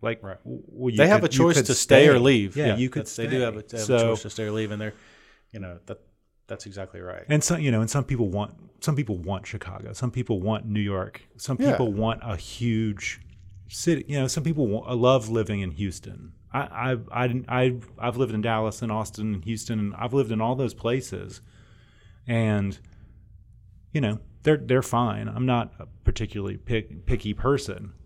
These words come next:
Speaker 1: but I, you know, I like here because of the reasons you stated, where it's, man, it's, it's simple to you can get everywhere you need to go. You can, you, you know,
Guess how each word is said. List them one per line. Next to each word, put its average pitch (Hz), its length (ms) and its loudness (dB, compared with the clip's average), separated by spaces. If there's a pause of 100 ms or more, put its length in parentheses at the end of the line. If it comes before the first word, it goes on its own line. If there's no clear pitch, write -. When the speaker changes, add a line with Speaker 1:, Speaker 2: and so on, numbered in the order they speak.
(100)
Speaker 1:
but 113 260 2 (720)
I, 113 240 -4
you 123 140 -4
know, 95 140 -2
I 98 60 -2
like 110 280 0
here 110 720 2 (680)
because 117 300 0
of 98 80 -6
the 107 80 0
reasons 104 380 0
you 90 60 -6
stated, 92 400 -4
where 90 160 -6
it's, - 220 -12 (160)
man, 117 260 0
it's, - 280 -6
it's - 200 -12
simple 123 360 -2
to 98 260 -6 (520)
you 123 60 2
can 113 100 0
get 143 320 2
everywhere 117 340 2
you 104 160 0
need 101 140 -2
to 104 60 -4
go. 98 280 -2
You 98 200 -8
can, 90 340 -12
you, 107 320 -6 (1300)
you 139 80 0
know, 92 180 0